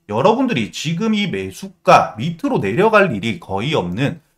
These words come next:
지금 라인이 저점일 가능성이 상당히 높은 종목, 이뿐만 아니라 재료도 보시게 된다면 에이치비엠에 대한 핵심적인 부품을 개발하고 있기 때문에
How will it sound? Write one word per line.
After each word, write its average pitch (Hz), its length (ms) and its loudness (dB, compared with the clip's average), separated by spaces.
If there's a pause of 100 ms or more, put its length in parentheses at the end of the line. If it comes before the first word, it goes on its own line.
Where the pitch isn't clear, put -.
지금 262 400 0
라인이 180 300 4
저점일 180 440 0
가능성이 131 380 -2
상당히 214 460 0
높은 226 500 0
종목, 120 480 -4 (220)
이뿐만 226 400 2
아니라 117 280 2
재료도 175 400 -2
보시게 135 260 -4
된다면 113 520 -2
에이치비엠에 170 680 -2
대한 135 300 4
핵심적인 208 680 -2
부품을 143 400 -4
개발하고 160 500 6
있기 143 180 -4
때문에 123 440 2